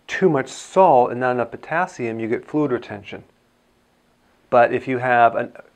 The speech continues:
what you can do is you can lower salt, but you can also raise potassium and get rid of the fluid that way instead of just avoiding the salt. So there's,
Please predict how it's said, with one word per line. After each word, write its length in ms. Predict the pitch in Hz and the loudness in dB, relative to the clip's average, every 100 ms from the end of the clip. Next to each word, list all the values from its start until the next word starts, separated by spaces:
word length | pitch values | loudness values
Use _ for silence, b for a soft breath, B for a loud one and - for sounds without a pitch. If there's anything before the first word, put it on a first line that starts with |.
| _ | _
what 160 | 135 135 | -2 -2
you 60 | |
can 160 | 123 185 | -4 2
do 160 | 180 131 | 4 4
is 80 | |
you 80 | 117 | 2
can 160 | 117 113 | -4 0
lower 180 | 120 110 | 0 0
salt, 380 | - 180 135 | 2 4 4
but 80 | 113 | 0
you 80 | 117 | -10
can 120 | 117 | -8
also 260 | 117 113 110 | -8 -8 -12
raise 640 | 104 120 123 123 120 117 _ b b b - | -6 -2 0 0 -2 -8 _ b b b -20
potassium 640 | - 139 151 147 127 113 | -8 -4 -4 -4 -8 -8
and 80 | 110 | -6
get 140 | 110 | -6
rid 120 | 110 | -4
of 60 | 101 | -6
the 60 | 101 | -8
fluid 320 | - 117 104 | -6 -4 0
that 200 | 135 - | 0 0
way 260 | 107 113 b b - | -2 -4 b b -14
instead 400 | 127 - 156 143 | -12 -4 0 2
of 80 | 117 | 0
just 180 | 120 - | -4 -4
avoiding 480 | 107 113 107 101 98 _ _ _ _ _ | -4 -2 -2 -4 -10 _ _ _ _ _
the 80 | - | -12
salt. 340 | - 143 - - - | 2 2 2 -6 -6
So 140 | 117 | -4
there's, 240 | 117 113 | -2 -6